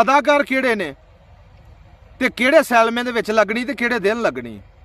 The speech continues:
ਪਤਾ ਹੀ ਨਹੀਂ ਹੁੰਦਾ ਯਾਰ। ਕਿ ਮੈਂ ਕਹਿੰਦਾ ਕਿ ਯਾਰ ਇਹ ਸਾਡੀਆਂ ਕਮੀਆਂ ਦੂਰ ਹੋ ਜਾਣ ਨਾ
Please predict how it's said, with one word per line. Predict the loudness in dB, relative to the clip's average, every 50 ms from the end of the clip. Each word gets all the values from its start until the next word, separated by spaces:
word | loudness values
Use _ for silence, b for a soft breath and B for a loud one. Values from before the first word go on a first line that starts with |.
| -20 -20 -8 -4 -2
ਪਤਾ | -2 -2 -2 -4
ਹੀ | -4 -4
ਨਹੀਂ | -6 -8 -10
ਹੁੰਦਾ | -10 -10 -8 -8 -8
ਯਾਰ। | -8 -8 -10 -10 -12 -12 -14 -16 -20 -20 -20 -20 -20 -20 -20 -20 -20 -20 -20 -20 -20 -20 -20 -20 -20 -20 -20 -20 -20 -20 -20 -20 -20 -20 -20 -20 -20 -20 -20 -20 -20 -20 -20 -20 -20 -20 -20 -10 -4
ਕਿ | -2 -2
ਮੈਂ | 0 2 2 2 2 0
ਕਹਿੰਦਾ | 0 0 0 0 0 -2 -2
ਕਿ | -2 -4 -2
ਯਾਰ | 0 4 4 6 6 4 2 -2 -6 -16 _ _ _ _ -20 -20 -20 -20 -20 -20 -20 -20 -20 -10 -6 -2
ਇਹ | 0 0 0
ਸਾਡੀਆਂ | 2 2 2 2 2 0 -2 -4 -6
ਕਮੀਆਂ | -2 0 0 0 0 0 -2 -4 -4
ਦੂਰ | -4 -4 -4 -2 -2
ਹੋ | 0 0 0 2
ਜਾਣ | 2 2 2 2 2
ਨਾ | 0 0 0 0